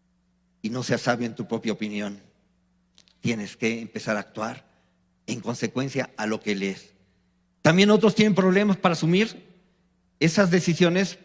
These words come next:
porque no quieren tomar su responsabilidad. Tenemos que asumir nuestras responsabilidades. De cada decisión que yo tome, yo soy el responsable.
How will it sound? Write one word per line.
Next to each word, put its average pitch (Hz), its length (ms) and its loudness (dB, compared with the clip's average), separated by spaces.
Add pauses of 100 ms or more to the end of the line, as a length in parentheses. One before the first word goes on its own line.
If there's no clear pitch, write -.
(140)
porque 175 220 2
no 185 140 2
quieren 208 220 2
tomar 180 560 0
su 165 160 0
responsabilidad. 135 1000 -2 (1400)
Tenemos 220 340 4
que 269 60 6
asumir 226 340 4
nuestras 214 280 4
responsabilidades. 160 840 2
De 165 100 2
cada 254 220 4
decisión 208 480 2
que 190 140 2
yo 202 100 4
tome, 190 480 2 (460)
yo 208 180 6
soy 214 240 2
el 185 80 4
responsable. 135 800 0